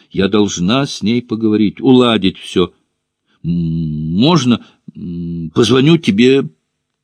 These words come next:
позже?" "Но, Алиса, ты позвонишь обязательно?" "Клянусь, да!"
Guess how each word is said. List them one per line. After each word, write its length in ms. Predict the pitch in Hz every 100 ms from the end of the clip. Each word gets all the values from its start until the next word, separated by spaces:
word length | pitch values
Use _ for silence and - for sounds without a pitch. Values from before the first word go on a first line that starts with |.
| -
позже?" 600 | 123 78 71 - 71 - _ _ _ _ _ _ _ _ _ _ _ _
"Но, 400 | 71 71 71 69
Алиса, 440 | - 78 76 - - _ _
ты 120 | -
позвонишь 560 | - 60 58 65 117 -
обязательно?" 540 | - - 123 - 165 - _ _ _ _
"Клянусь, 720 | - 107 120 117 175 147 - 78
да!" 440 | 76 151 143 82